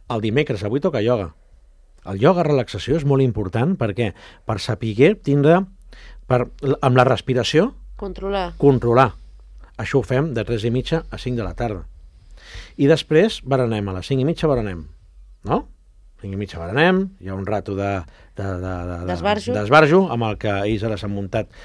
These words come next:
Speaker 1: un torneig de, de parxís. I, i després fem teràpia, un altre cop, de sis de la tarda a vuit del vespre. La teràpia és importantíssima, la teràpia de grup. És bàsica.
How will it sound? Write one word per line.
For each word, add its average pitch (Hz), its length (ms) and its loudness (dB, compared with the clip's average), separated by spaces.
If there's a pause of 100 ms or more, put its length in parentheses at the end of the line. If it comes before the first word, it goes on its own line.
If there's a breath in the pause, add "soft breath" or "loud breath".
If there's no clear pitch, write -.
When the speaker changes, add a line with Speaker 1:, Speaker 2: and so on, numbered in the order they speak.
(260 loud breath)
Speaker 1:
un 101 340 -4
torneig 101 400 -4
de, 95 160 -4 (200)
de 95 100 -4
parxís. 135 520 -4 (1000 loud breath)
I, 123 480 8 (500)
i 139 100 2
després 156 500 2 (1200)
fem 107 160 -2
teràpia, 104 440 -6 (160)
un 110 120 -4
altre 104 200 -6
cop, - 260 -10 (500 soft breath)
de 101 160 -6
sis 104 200 -6
de 110 80 -2
la 101 120 -4
tarda 113 380 -4
a 113 100 -2
vuit 113 160 -4
del 87 160 -10
vespre. 101 300 -8 (500 soft breath)
La 110 80 -4
teràpia 127 320 0
és 143 80 -2
importantíssima, 101 800 -4
la 95 60 -8
teràpia 92 280 -8
de 87 120 -8
grup. 117 260 -8 (440)
És 147 180 -2
bàsica. 123 420 -6